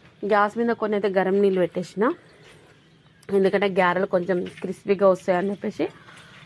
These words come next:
కొంచెం గోరువెచ్చని నీళ్ళు పెట్టేసి ఇలా మంచిగా పిండి అయితే రెడీ చేసేసిన. ఇంగో ఇలా ముద్దలు వేసి కూడా అయింది, అన్నయ్యనే బయట పొయ్యి పెట్టేసిన, పెట్టేసి ఇగో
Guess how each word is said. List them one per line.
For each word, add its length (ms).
కొంచెం 440
గోరువెచ్చని 520
నీళ్ళు 260
పెట్టేసి 440
ఇలా 180
మంచిగా 560
పిండి 220
అయితే 160
రెడీ 200
చేసేసిన. 640
ఇంగో 140
ఇలా 180
ముద్దలు 440
వేసి 240
కూడా 200
అయింది, 320
అన్నయ్యనే 460
బయట 260
పొయ్యి 280
పెట్టేసిన, 560
పెట్టేసి 400
ఇగో 220